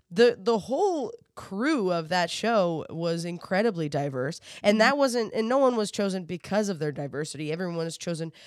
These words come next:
Speaker 1: specifically because of their extreme talent. And if
Speaker 2: Mm-hmm.
Speaker 1: people have gotten, gotten to see the show that we just did, you would see
Speaker 2: Yeah.
Speaker 1: that.
Speaker 2: Mm-hmm.
Speaker 1: The talent, like, the, the stuff that they came up with and we came up with in, you know, an amount of five weeks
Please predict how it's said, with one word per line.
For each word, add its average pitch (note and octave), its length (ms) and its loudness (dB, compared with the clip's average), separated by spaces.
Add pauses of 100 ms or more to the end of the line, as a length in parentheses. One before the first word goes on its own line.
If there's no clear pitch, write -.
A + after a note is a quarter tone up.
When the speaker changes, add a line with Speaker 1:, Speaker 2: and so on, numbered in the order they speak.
(100)
Speaker 1:
specifically G3 720 -2
because E3+ 320 -2
of E3 100 -4
their E3 220 0
extreme F3+ 640 -2
talent. E3+ 500 -2 (340)
And F#3+ 360 -2
if F#3+ 140 -2
Speaker 2:
Mm-hmm. F#3+ 40 -10
Speaker 1:
people G#3+ 340 2
have F#3 80 0
gotten, F#3+ 320 2
gotten F3+ 300 -2
to F3+ 80 -4
see G3 360 -6
the F3+ 140 -6
show G3 240 0
that F3 120 0
we E3+ 120 -2
just E3+ 200 -4
did, C#4 240 -2
you F3+ 140 -4
would F3+ 160 -4
see D#4 200 0
Speaker 2:
Yeah. F#4 60 2
Speaker 1:
that. G#2 280 -6 (300)
Speaker 2:
Mm-hmm. G#3 220 -6
Speaker 1:
The G#3+ 120 2
talent, G#3+ 520 0
like, F#3+ 200 -2
the, G#3+ 220 -2 (480)
the A3 100 0
stuff A#3 340 -2
that A3 160 -4
they G3+ 140 0
came G3 260 -2
up D4+ 180 0
with G3 380 -2
and E3+ 160 -4
we A#3+ 140 -2
came G#3+ 200 -2
up C#4 160 -4
with A3 200 -4
in, F3 320 -4 (100)
you G3 140 -4
know, D#3 360 -4 (200)
an F3 180 -4
amount F3 460 0
of E3+ 120 -4
five F3+ 380 -4
weeks G#3+ 540 -6